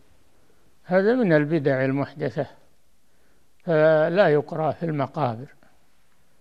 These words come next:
لا يقرأ في المقابر عمومًا، ولا يقرأ عند القبور، عند بعض القبور خاصة،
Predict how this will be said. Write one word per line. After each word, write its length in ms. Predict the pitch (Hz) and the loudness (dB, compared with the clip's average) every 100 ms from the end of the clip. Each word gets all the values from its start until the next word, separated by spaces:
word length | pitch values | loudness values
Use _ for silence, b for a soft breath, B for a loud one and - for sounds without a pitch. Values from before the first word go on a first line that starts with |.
| - - - - - - - | -20 -20 -20 -20 -20 -20 -16
لا 240 | 151 170 170 | -8 2 4
يقرأ 640 | 170 185 160 147 151 143 | 4 2 2 4 4 2
في 140 | - | -2
المقابر 720 | 175 147 135 180 160 143 143 | -6 -6 0 4 4 2 -4
عمومًا، 560 | 131 139 147 175 208 247 | -4 0 2 2 0 0
ولا 300 | 214 196 165 | 4 6 6
يقرأ 380 | 147 147 185 156 | 4 2 0 0
عند 320 | 143 151 135 | 0 -2 -2
القبور، 680 | 139 131 - 131 156 131 - | -4 -4 -6 -4 -2 -2 -4
عند 240 | 135 135 | -8 -4
بعض 320 | 143 151 127 | 0 2 0
القبور 480 | 127 117 143 139 143 | -2 -8 -8 -6 -6
خاصة، 520 | - - 123 - - | -8 -8 -8 -8 -18